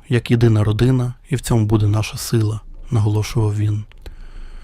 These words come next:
Батько підкреслював, що відбудова буде не лише фізичною, а й духовною. «Ми повинні будемо навчитися довіряти одне одному,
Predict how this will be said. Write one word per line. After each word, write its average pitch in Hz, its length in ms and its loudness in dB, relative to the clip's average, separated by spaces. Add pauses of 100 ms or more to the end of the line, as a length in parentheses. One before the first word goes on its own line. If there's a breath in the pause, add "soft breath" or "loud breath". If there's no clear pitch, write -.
(640 loud breath)
Батько 127 360 0
підкреслював, 113 840 2
що - 220 -4
відбудова 113 600 2
буде 110 260 2
не 110 120 2
лише 110 280 0
фізичною, 113 840 0
а 131 80 2
й 117 60 2
духовною. 107 640 0 (1300 soft breath)
«Ми 147 100 4
повинні 120 380 4
будемо 113 340 2
навчитися 123 580 -2
довіряти 113 500 2
одне 110 200 2
одному, 120 520 2